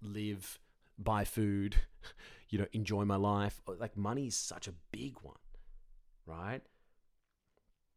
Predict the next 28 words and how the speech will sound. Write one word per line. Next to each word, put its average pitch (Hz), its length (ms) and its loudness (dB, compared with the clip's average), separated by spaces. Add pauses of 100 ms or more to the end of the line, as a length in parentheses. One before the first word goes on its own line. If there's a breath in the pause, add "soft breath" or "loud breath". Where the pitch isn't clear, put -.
(320)
So, 87 320 -2
the 101 80 -4
majority 104 440 0
compromise 92 640 -2
and 92 100 -6
fall 98 380 -4
in 101 200 -4
line 87 320 -4
with 82 120 -10
the 90 60 -10
collective 87 500 -12
belief 85 320 -8
that 82 160 -12
they 92 80 -6
are 90 100 -6
trapped - 540 -6
by 87 100 -4
the 80 80 -10
system, 82 380 -10
by 87 100 -4
money, 104 300 0
by 90 140 -2
responsibilities, 87 760 -6
by 82 140 -10
taxes. - 500 -14 (680 soft breath)
In 98 100 -4
this 104 200 -2
regard, 95 460 -4